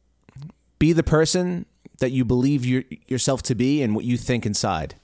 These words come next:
Don't hide that. 'Cause there, there are a lot of people that have great things to say. I'm not talking negativity. I'm talking there's a lot of great things that, that sh-, that should be said or could be said, but people refrain from it.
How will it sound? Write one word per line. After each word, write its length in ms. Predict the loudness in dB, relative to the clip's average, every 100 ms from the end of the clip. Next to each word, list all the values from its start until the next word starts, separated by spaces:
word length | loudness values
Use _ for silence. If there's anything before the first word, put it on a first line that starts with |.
| _ _ _
Don't 220 | 2 4 4
hide 260 | 2 0
that. 260 | -2 -4 -8 _ _ _ _ _ _ _ _ _ _ -4
'Cause 160 | 0
there, 160 | 2 2
there 200 | 4 4
are 20 |
a 60 | 4
lot 160 | 2
of 80 | 0
people 200 | 0 0
that 40 | -2
have 140 | -2
great 300 | -2 0 0
things 260 | -2 -2 -4
to 80 |
say. 200 | -4 -2
I'm 100 | 0
not 120 | 0 0
talking 340 | -2 0 0
negativity. 640 | 0 -2 -2 -2 -2 -4 -8 -12 -2
I'm 120 | 0
talking 200 | 2 2
there's 140 | 4
a 40 | 4
lot 120 | 2
of 80 | 4
great 220 | 2 2
things 300 | 0 0 0
that, 220 | -2 -2
that 180 | -2 -2
sh-, 120 | -2 -4
that 140 | -2 -2
should 240 | 0 0
be 100 | 0
said 280 | 2 2 2
or 40 |
could 240 | 0 -2 0
be 120 | 0
said, 300 | 0 -2 -4 -12 -4
but 140 | -2
people 260 | 0 0 0
refrain 440 | 0 0 0 0
from 240 | 0 -2 -4
it. 160 | -8